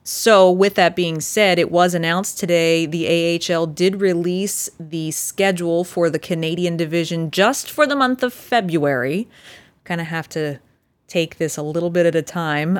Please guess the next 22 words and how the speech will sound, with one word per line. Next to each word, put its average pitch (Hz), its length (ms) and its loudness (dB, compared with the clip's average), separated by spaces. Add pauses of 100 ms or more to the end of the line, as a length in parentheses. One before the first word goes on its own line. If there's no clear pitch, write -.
uh, 151 200 -2
because 156 300 0
Ontario 185 520 0
still 247 400 2
has 196 220 -2
not 185 240 -4
given 175 300 -2
Toronto 165 460 -4
or 156 180 -4
Belleville 160 540 0
the 160 100 0
green 170 300 -2
light 151 220 -2
to 165 100 -6
play 151 260 -2
home 170 320 -4
games. 135 400 -6
So - 160 -6
what 151 160 -2
does 156 140 -4
that 156 180 -2
mean? 190 320 -2